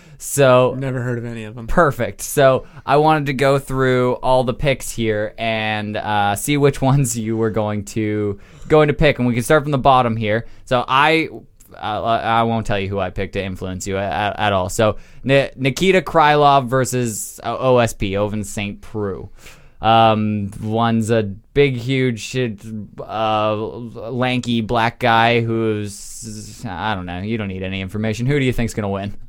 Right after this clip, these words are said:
Speaker 2: Nikita.
Speaker 1: You think the, the Nikita Krylov's gonna win?
Speaker 2: Yeah.
Speaker 1: All right, 'cause I picked O S P, so that's perfect. <laughs>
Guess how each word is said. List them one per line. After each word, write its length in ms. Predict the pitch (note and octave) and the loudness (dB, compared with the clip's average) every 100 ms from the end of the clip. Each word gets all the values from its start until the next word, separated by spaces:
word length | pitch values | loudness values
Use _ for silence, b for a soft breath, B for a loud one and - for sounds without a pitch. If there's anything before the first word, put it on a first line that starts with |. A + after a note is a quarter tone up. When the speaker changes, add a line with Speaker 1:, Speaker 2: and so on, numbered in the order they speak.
| - | -14
Speaker 2:
Nikita. 680 | F3+ C#3 - B2 B2 B2 A#2 - | -8 -8 -6 -6 -6 -8 -10 -6
Speaker 1:
You 100 | A#2 | -4
think 220 | A#2+ C3 A#2 | 0 0 2
the, 320 | B2+ B2 G#2+ | 2 2 0
the 260 | B2 A#2 G2+ B2 | -2 -2 -6 -6
Nikita 400 | B2 A#2+ B2+ B2 | -4 -2 -2 -2
Krylov's 560 | - C3 B2+ C3 C3 A#2 | 2 2 4 4 4 0
gonna 200 | C3+ C3+ | -2 0
win? 220 | C#3+ D#3 | -2 -2
Speaker 2:
Yeah. 240 | B2 A#2 A#2 B2 | -6 -6 0 4
Speaker 1:
All 60 | |
right, 180 | A#2+ G2+ | 4 4
'cause 140 | A#2 | 0
I 100 | B2+ | 0
picked 240 | B2 B2+ A2+ | 0 0 2
O 140 | A#2 | 2
S 180 | A2 G2+ | 0 -2
P, 220 | - F2 | -6 -6
so 140 | - A2+ | -4 0
that's 180 | A2 - | 0 -2
perfect. 600 | A#2 G#2+ A#2 B2 A#2+ - | -6 -6 -4 -6 -8 -6
<laughs> 140 | D4+ | 2